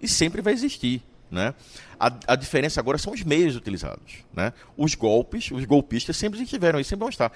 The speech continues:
A diferença é que eles estão usando agora o meio digital e que é muito mais fácil, muito mais cômodo pra eles. E não se iludir com relação a, por exemplo, ah, eu entrei no site, mas o site é, é esse aqui mesmo.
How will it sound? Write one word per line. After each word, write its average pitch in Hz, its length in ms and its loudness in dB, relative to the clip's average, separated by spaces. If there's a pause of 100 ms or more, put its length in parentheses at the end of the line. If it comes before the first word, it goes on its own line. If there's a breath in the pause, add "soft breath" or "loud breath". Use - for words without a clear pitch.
(180 loud breath)
A - 40 -8
diferença 151 260 -4
é - 20 -10
que 165 60 -4
eles 165 80 -4
estão 165 100 -4
usando 139 160 0
agora 131 180 0
o - 20 -2
meio 127 140 0
digital 120 420 2
e 180 60 -12
que - 200 -6
é - 20 -2
muito 190 240 -4
mais 185 160 -6
fácil, 135 300 2
muito 147 120 -10
mais 185 180 -4
cômodo 160 320 -6
pra 180 160 -2
eles. 80 280 -6 (420 loud breath)
E 170 260 -2
não 160 400 0
se - 140 -4
iludir 131 400 -2
com 135 120 -4
relação 110 640 -2 (400 loud breath)
a, 107 320 4
por 117 180 2
exemplo, 92 400 -2
ah, 107 140 4
eu 117 100 0
entrei 123 220 -2
no 151 100 -2
site, 113 260 0
mas 143 140 -2
o 175 60 -6
site 165 320 -2 (100)
é, 139 180 0
é 131 60 2
esse 170 220 2
aqui 180 160 -10
mesmo. 110 500 -4